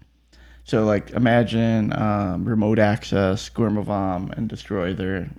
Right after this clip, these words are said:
other really good artifact. Um,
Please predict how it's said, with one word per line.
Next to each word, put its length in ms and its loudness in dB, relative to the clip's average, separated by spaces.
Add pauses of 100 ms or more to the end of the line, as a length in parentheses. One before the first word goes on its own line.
other 220 -4
really 540 -8
good 440 -12
artifact. 640 -12 (1400)
Um, 680 4